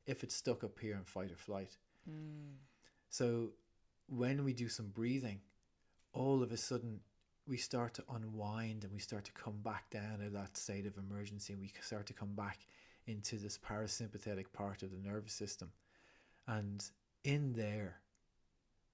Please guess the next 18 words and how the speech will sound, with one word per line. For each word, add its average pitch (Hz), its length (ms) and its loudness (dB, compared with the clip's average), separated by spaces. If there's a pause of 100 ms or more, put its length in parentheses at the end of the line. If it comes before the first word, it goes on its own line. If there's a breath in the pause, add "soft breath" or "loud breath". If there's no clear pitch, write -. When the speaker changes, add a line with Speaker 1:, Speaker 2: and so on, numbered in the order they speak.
Speaker 1:
we 123 180 2
can 107 440 0 (420)
start 101 300 0
to 95 100 -4
heal. 82 260 -6 (640)
In 131 220 2
there, 104 380 2
Speaker 2:
Mm. 165 160 -6
Speaker 1:
everything 113 300 -2
finds 98 380 -6
balance 95 420 -4
again. 82 240 -10 (680 soft breath)
But - 160 2
we 127 180 4
need 131 480 0
to 110 240 -2 (280)
have 127 400 0
time 107 460 -4